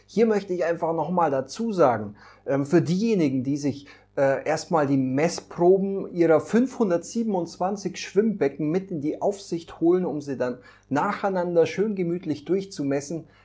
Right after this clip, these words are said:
ja, ist Bullshit. Denn das Chlor baut sich ja ständig ab, ja, und, und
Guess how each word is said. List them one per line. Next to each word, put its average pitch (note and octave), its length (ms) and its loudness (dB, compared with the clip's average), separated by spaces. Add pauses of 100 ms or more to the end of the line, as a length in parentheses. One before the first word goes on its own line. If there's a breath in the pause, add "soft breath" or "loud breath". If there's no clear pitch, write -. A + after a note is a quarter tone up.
(120)
ja, B2 140 -4
ist - 320 -12 (280)
Bullshit. D3+ 560 4 (300 soft breath)
Denn F#3 260 0 (160)
das - 220 -8
Chlor G3+ 260 6
baut F#3 260 4
sich F#3+ 220 -8
ja F3+ 160 2
ständig F3+ 580 -2
ab, - 360 -6 (120)
ja, D3+ 200 -2
und, C3 420 -4
und C#3+ 300 -10